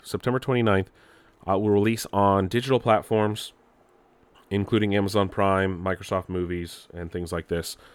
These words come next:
for purchase, and a physical release will follow a week later in October. Um, but this will be the first dub release of that film, uh, which is essentially the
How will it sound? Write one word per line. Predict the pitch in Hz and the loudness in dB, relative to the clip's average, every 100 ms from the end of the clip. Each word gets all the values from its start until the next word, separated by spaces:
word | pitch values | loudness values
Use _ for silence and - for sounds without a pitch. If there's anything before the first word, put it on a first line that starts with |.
| _ | _
for | _ 120 110 | _ 4 4
purchase, | - 107 98 98 - - _ - _ _ _ - | 6 2 2 -2 -4 -12 _ -20 _ _ _ -6
and | 92 92 | -4 -2
a | 85 | -4
physical | 92 - 147 131 113 | -4 -2 -2 2 2
release | 107 98 95 - | 4 4 2 -2
will | 95 | -6
follow | - 92 90 | 0 2 4
a | 87 | 2
week | 85 90 - | 0 -2 -2
later | 87 87 87 | -2 0 -2
in | 87 87 | -2 -4
October. | 82 - 87 80 78 - _ _ _ _ _ _ _ _ _ _ - | -4 -6 -6 -4 -6 -10 _ _ _ _ _ _ _ _ _ _ -10
Um, | 85 85 85 | -6 -4 -4
but | 87 - | -6 -2
this | 107 - 110 | -2 -2 -4
will | 104 | -2
be | 95 | -2
the | 98 90 | -4 -4
first | - 120 110 - - 92 | -2 -2 -2 -6 -16 -6
dub | 107 107 110 101 - | 2 4 4 0 -6
release | 95 90 87 87 - - _ _ _ _ _ - | -4 -2 -4 -6 -12 -14 _ _ _ _ _ 2
of | 98 90 85 | 6 6 2
that | 90 90 - | 0 -2 -2
film, | - 90 82 82 - _ _ _ _ _ - | -2 0 0 -4 -8 _ _ _ _ _ -8
uh, | 85 | -4
which | 85 92 - | 0 -2 -2
is | 87 | -6
essentially | 85 - 95 - 92 | -6 -4 -4 -2 -2
the | 85 85 | -2 -6